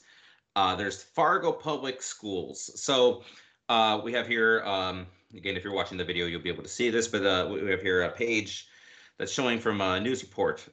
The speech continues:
uh, the header, Fargo Public Schools Superintendent Speaks Out on Recent L G B T Q Related legislation. So a, a, a state law had been, uh, had been passed, um, that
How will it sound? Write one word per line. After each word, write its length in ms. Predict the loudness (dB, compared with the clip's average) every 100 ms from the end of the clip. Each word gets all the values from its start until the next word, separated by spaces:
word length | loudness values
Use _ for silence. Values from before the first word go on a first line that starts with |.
| -10
uh, 180 | -4 -2
the 80 | 0
header, 320 | 2 4 2
Fargo 480 | 2 2 2 2 0
Public 340 | -2 -4 -4
Schools 720 | -8 -6 -2 -2 -4 -8 -12
Superintendent 1120 | -8 -6 0 2 2 -2 -4 -4 0 -2 -4
Speaks 460 | -10 -4 -2 0 0
Out 240 | 2 2
on 160 | -2 -6
Recent 480 | -6 -6 -6 -6 -4 -2
L 160 | -2
G 140 | -4 -8
B 120 | -8
T 200 | -8 -12
Q 440 | -6 4 6 6
Related 680 | 2 2 2 0 0 0 -4 -16 -20 _
legislation. 1000 | -6 -6 -4 -2 4 4 4 2 -2 -4 -14 _ -20 -20 -16
So 200 | 0 2
a, 120 | 4 4
a, 240 | 2 0
a 60 | -4
state 360 | 2 4 4 2
law 400 | -2 0 0 0
had 280 | -2 -4
been, 280 | -2 -4 -4
uh, 360 | -6 -2 -2 -2
had 140 | -4
been 180 | -4 -6
passed, 640 | -6 0 0 0 -4 -14 -10
um, 420 | -4 -2 -2 -4 -12 _ _ _ _ _ _ _ _ _ _ -8
that 420 | 0 2 0 -6